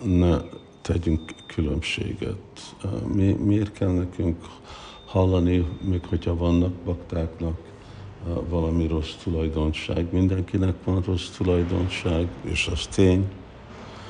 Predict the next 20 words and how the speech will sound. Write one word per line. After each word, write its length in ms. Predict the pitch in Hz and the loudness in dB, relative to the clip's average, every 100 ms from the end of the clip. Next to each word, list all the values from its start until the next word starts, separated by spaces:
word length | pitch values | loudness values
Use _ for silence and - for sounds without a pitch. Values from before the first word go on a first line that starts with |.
| - - - - - 87 | -16 -16 -16 -18 -10 -2
Ö, 180 | 82 82 92 92 - - - - - | 0 2 2 0 -4 -10 -16 -18 -10
tele 220 | - 85 78 | 2 4 4
vagyunk 480 | 82 78 82 82 80 - - | 4 2 4 2 0 -6 2
mindenféle 920 | 87 78 85 76 - 82 80 80 76 | 4 6 4 2 2 4 6 4 4
rossz 420 | 78 82 78 - - | 2 0 2 0 -2
szokással, 920 | - 85 82 90 87 85 - 85 85 | 0 0 2 2 2 0 -2 0 0
és 160 | 82 - | -4 -4
ezeket 500 | 73 80 - 76 71 | -4 -4 -4 -4 -2
akarjuk 500 | 69 - 82 78 73 - | -4 -2 -4 -2 -4 -4
tisztítani. 760 | - 82 - 85 - 78 82 82 82 - - - - | -4 -2 -2 -6 -2 0 0 0 -4 -12 -18 -18 -8
Akkor 420 | 90 92 - 98 95 | -4 -4 -2 0 2
most, 560 | 98 95 95 - - 98 | 2 2 0 -6 -4 2
ö, 300 | 95 92 87 - | 4 6 4 4
mi 240 | 95 107 | 6 6
a 80 | 110 | 6
mi 140 | 107 | 4
szerepünk? 680 | 104 - 98 98 - - - - - - - - - - | 2 0 0 -2 -6 -2 -2 -4 -14 -18 -18 -18 -18 0
Ha 420 | 95 90 90 85 85 - - | 4 6 6 2 -4 -12 -4
lelki 340 | 80 76 - 76 | 0 0 0 -4
tanítómester 1400 | - 95 95 - 87 87 85 85 - 85 85 82 80 | 4 6 6 4 4 6 6 4 0 2 4 4 2